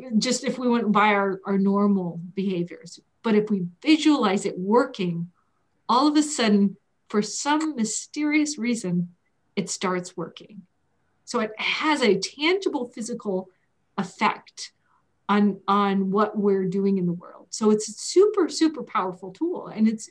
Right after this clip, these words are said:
it's more powerful than, you know, it's, I mean, it's one of our most powerful tools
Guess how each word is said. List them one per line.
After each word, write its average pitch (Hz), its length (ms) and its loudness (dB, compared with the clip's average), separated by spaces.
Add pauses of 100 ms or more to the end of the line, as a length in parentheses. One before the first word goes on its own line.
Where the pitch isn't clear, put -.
it's 240 160 -2
more 294 460 -2
powerful 262 600 -4
than, 190 280 -6 (440)
you 226 140 -2
know, 185 220 0
it's, 208 280 -2
I 180 80 -2
mean, 247 120 4
it's 233 160 0
one 247 240 0
of 240 80 -4
our 214 120 4
most 202 560 2
powerful 175 400 -10
tools - 540 -20